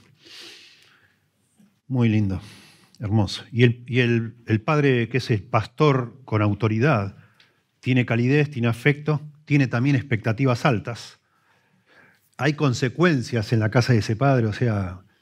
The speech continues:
eh, los hijos se les enseña a ser responsables. No es que todo da lo mismo, no me importa, no. Hay, hay consecuencias, ¿verdad? De las, de las decisiones que cada uno toma. El estándar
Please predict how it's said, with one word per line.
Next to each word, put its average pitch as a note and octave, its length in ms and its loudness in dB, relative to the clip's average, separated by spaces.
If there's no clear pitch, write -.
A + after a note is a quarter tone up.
eh, G#2 120 -2
los G#2+ 220 0
hijos - 720 0
se G#2+ 140 -2
les G#2 200 -4
enseña A2+ 300 0
a - 20 -2
ser A2+ 160 0
responsables. F#2 920 -8
No A2+ 100 -4
es A2 60 -6
que G#2+ 120 -2
todo G#2 220 0
da G2+ 100 -2
lo G2 120 -2
mismo, A2 440 2
no F#2+ 100 -2
me G2 80 0
importa, A2 400 -2
no. G2 320 0
Hay, G#2+ 220 0
hay A2+ 200 4
consecuencias, F#2 760 -6
¿verdad? A#2+ 260 2
De G2 120 -2
las, G2 360 -2
de G2 120 2
las F#2+ 160 2
decisiones G#2 440 2
que G#2 100 -2
cada G2 160 0
uno F#2+ 200 2
toma. B2 280 2
El G2 120 0
estándar B2 640 0